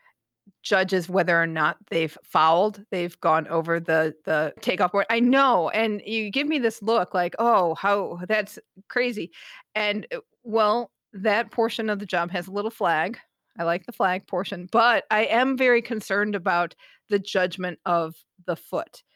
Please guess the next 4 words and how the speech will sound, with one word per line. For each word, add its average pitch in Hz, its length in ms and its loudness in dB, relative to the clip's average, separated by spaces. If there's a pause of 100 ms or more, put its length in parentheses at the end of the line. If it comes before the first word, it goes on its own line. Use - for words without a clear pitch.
(440)
And 185 300 0 (240)
hopefully 226 800 2
it's 175 280 -2
not 185 320 -4